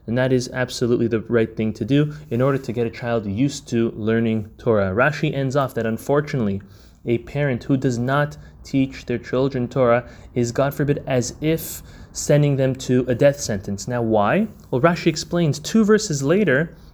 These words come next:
it says, "Leman yirbu yemechem," in order for you to have a long life, "vimei benechem," and the life of your children. Meaning,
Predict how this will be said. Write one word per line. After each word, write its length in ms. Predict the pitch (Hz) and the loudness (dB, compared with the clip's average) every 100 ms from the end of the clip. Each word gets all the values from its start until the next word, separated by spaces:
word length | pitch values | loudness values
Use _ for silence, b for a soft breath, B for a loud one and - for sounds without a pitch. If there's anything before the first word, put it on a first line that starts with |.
| B | B
it 160 | 139 | -4
says, 260 | - 175 147 | 4 4 6
"Leman 460 | 151 151 185 202 190 | 6 6 6 6 6
yirbu 320 | 147 170 208 | 6 6 4
yemechem," 500 | 185 160 151 180 135 | 4 0 0 -2 0
in 120 | 131 | -2
order 500 | - 175 190 139 120 B B B | 2 4 6 6 2 B B B
for 140 | 147 | -2
you 180 | 139 180 | 2 2
to 140 | 180 | 0
have 240 | 139 160 147 | -2 -2 0
a 20 | |
long 280 | 139 160 156 | 2 2 4
life, 180 | 170 | 4
"vimei 280 | 147 147 170 | 4 4 4
benechem," 520 | 185 165 151 190 160 | 4 4 2 2 2
and 180 | 135 131 | 2 0
the 240 | 131 135 - B - | 2 0 -2 B 0
life 340 | 139 175 185 | 4 4 4
of 120 | 160 | 2
your 140 | 156 151 | 2 0
children. 720 | - 190 214 151 120 104 - B B | 2 4 6 6 2 0 -4 B B
Meaning, 480 | 120 151 165 135 131 | 2 6 6 4 -2